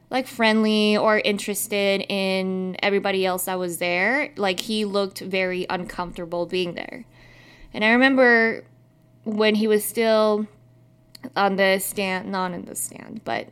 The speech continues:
he was still giving his talk, there was a Q and A section.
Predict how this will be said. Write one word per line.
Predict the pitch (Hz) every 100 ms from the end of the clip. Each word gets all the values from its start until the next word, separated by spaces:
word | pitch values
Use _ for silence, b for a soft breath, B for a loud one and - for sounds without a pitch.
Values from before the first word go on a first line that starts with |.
| -
he | - 214
was | 202
still | 220 202 190
giving | 208 196 196
his | 202 190
talk, | - 254 233 220 -
there | 196 208 202
was | 196 190
a | 185
Q | 180 - 220
and | 202
A | 190
section. | 190 202 - - 202